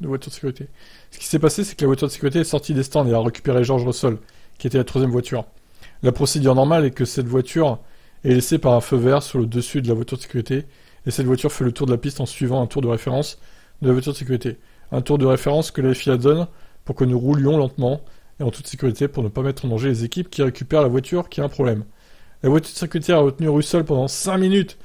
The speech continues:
et surtout, trois tours derrière eux. Ça a consommé trop de tours restants de la course, et le temps que la voiture de sécurité laisse passer le peloton pour s'organiser, nous n'avions plus de tours pour terminer la course. Non mais quelle erreur !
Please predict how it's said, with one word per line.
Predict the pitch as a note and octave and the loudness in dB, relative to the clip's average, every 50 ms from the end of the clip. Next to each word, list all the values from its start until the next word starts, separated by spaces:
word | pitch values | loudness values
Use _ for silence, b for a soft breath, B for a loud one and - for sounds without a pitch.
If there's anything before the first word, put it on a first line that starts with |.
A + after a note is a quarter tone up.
| b b b b | b b b b
et | C3+ B2 | -2 0
surtout, | - - D3+ D3 - G3 G3 E3 - b b b b b b | 2 0 0 0 0 0 0 -2 -2 b b b b b b
trois | - - E3 D#3 - | 0 2 2 2 4
tours | - F3+ D#3 | 2 2 4
derrière | C#3+ C#3+ D3 D3 D3+ | 6 6 6 6 4
eux. | D3+ C#3 - - - - - - - - - - - - - - _ - - - - - - | 2 0 -2 -10 -20 -20 -20 -20 -20 -20 -20 -20 -20 -20 -20 -20 _ -20 -20 -20 -20 -16 -12
Ça | - - - E3+ D3+ | -4 2 4 6 6
a | |
consommé | D3 - D#3 C3+ - C#3 C3 D#3+ E3 D#3+ | 6 4 0 0 2 2 2 2 2 0
trop | - - D3 | -2 -4 -4
de | C3+ | -4
tours | - - D#3+ D3 | -2 -2 0 0
restants | C3+ B2+ - - E3 D3 - b b b b b b b b | 0 0 0 0 0 0 0 b b b b b b b b
de | B2+ | 0
la | A#2 A#2+ | 2 2
course, | A2+ - - F3 E3+ - - - - | 2 2 0 0 0 0 -4 -6 -2
et | - C3+ | 0 2
le | A#2+ A#2+ | 2 2
temps | - - D#3 B2+ A2+ | 2 0 -2 -2 0
que | - B2+ | 0 2
la | B2 A#2 | 2 2
voiture | A2+ B2+ B2+ - - C#3+ | 2 0 -2 0 -2 -2
de | B2+ A#2 G#2+ | 0 0 -2
sécurité | - - - - - - - D3 | -4 -6 -4 -4 -2 -2 0 0
laisse | B2 A#2 - | -2 -2 -4
passer | - - B2 - - | -4 -6 -6 -6 -6
le | B2 | -8
peloton | - B2+ A#2 - C3+ C3 | -6 -6 -6 -6 -6 -6
pour | B2+ B2 | -8 -8
s'organiser, | - - C3 A#2+ A#2 A2+ A2 G#2 G#2+ B2 C#3+ - b b b b b b b b b - | -8 -6 -4 -2 -2 -2 -2 -2 -2 -4 -6 -6 b b b b b b b b b -4
nous | A2 | -2
n'avions | A2 G#2+ G#2 G#2+ G2+ | -2 -2 -2 -2 -4
plus | G2+ - D3 | -4 -6 -8
de | B2+ | -8
tours | - - E3 E3 | -2 0 0 0
pour | D#3+ - C#3 | 0 -2 -8
terminer | - C3+ B2 A#2+ A#2 | -6 -4 -4 -2 -4
la | A2+ A2 | -4 -6
course. | - - - - - - - - - b b b b b b b b b b b b - | -10 -14 -16 -16 -20 -20 -20 -20 -20 b b b b b b b b b b b b -4
Non | A#2+ | -2
mais | A2 A#2 - - - | -2 -2 -4 -2 2
quelle | - F#3 F3 D#3 | 4 6 6 8
erreur ! | D#3 F3+ G3+ F3+ - | 8 6 6 4 4